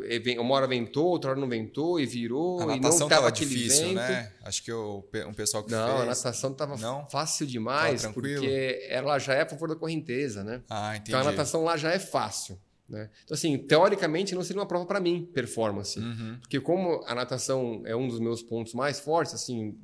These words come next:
Speaker 1: do, dos três, né? Não que eu sou ponteiro, tá? Mas é um dos pontos mais fortes dos, dos três, teoricamente eu teria uma desvantagem, porque quando a natação é a favor da correnteza, equivale um pouco.
Speaker 2: Sim.
Speaker 1: O pessoal que nada pior vai sair menos tempo atrás, né?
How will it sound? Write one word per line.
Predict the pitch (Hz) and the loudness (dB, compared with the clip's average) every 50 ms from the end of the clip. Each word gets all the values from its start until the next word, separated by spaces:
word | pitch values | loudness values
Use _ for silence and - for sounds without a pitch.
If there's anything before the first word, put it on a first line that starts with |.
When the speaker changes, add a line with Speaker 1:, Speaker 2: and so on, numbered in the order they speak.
| - - | -16 -12
Speaker 1:
do, | 113 113 | -10 -10
dos | 110 113 127 139 135 | -6 -4 -4 -4 -2
três, | - - 139 170 190 156 117 | 0 0 2 4 4 2 2
né? | 117 | 2
Não | 113 131 135 | 0 -2 -2
que | 135 | -6
eu | 127 | -8
sou | - 131 | -10 -10
ponteiro, | 113 - 117 113 107 95 - 117 147 151 123 104 104 | -10 -8 -8 -10 -6 -2 0 2 4 4 2 0 -2
tá? | - 123 131 | -4 -4 -2
Mas | 123 110 98 107 | -2 -2 -2 -2
é | 110 | -2
um | 120 127 | -2 -2
dos | 123 113 | -2 -6
pontos | - - 123 120 - | -8 -8 -8 -8 -6
mais | 127 127 131 - | -4 -4 -4 -4
fortes | - 131 117 - | -4 -6 -6 -6
dos, | - 131 127 123 | -6 -8 -8 -8
dos | - - 135 131 131 | -6 -8 -8 -8 -8
três, | - 139 147 185 196 175 160 - - - - - - - - - - - | -10 -8 -6 -4 -4 -4 -6 -8 -10 -12 -18 -20 -20 -20 -20 -20 -16 -4
teoricamente | - 160 151 151 151 160 147 160 156 170 | 0 2 2 2 4 4 4 4 2 2
eu | 175 | 0
teria | 165 170 175 | 0 0 0
uma | 170 180 | 2 0
desvantagem, | 175 160 165 196 214 208 214 196 185 170 151 131 127 | 0 0 0 0 2 4 4 4 4 4 2 0 0
porque | 113 - 123 113 - 123 | -4 -4 -6 -6 -8 -8
quando | 117 - 139 151 | -6 -4 -4 -2
a | 151 | -2
natação | 156 151 - 143 131 - 135 | -2 -4 -4 -4 -4 -4 -4
é | 127 | -4
a | |
favor | 127 123 120 123 | -4 -6 -6 -6
da | 120 | -6
correnteza, | 117 - 113 113 113 107 - 151 170 185 151 131 | -4 -6 -6 -6 -6 -4 -2 0 0 0 0 -2
equivale | 131 131 - 143 135 147 147 170 | -4 -6 -4 -2 0 0 0 0
um | 180 | -2
pouco. | 180 - 170 160 - - - _ - - | -4 -4 -6 -6 -6 -12 -20 _ -8 -4
Speaker 2:
Sim. | - - - 202 202 | -2 -2 -2 -4 -6
Speaker 1:
O | - | -6
pessoal | - 127 110 - - 113 | -6 -8 -6 -2 -2 -2
que | 113 - 117 | -2 -2 -4
nada | 113 113 110 113 117 113 - - - - - _ _ _ _ - | -4 -4 -2 -4 -4 -6 -8 -16 -20 -20 -20 _ _ _ _ -4
pior | 143 151 147 143 147 156 170 185 202 196 | 0 2 4 4 6 6 4 4 2 2
vai | 175 180 180 196 | 0 0 0 0
sair | 190 190 185 170 175 190 | 0 -2 -2 -4 -4 -4
menos | 196 190 170 170 180 202 196 | -2 0 0 2 2 0 0
tempo | - - 196 190 190 | 0 -2 -2 0 0
atrás, | 196 196 196 170 151 135 120 113 107 | -2 -2 0 0 2 2 2 2 0
né? | 110 123 131 | -2 -6 -6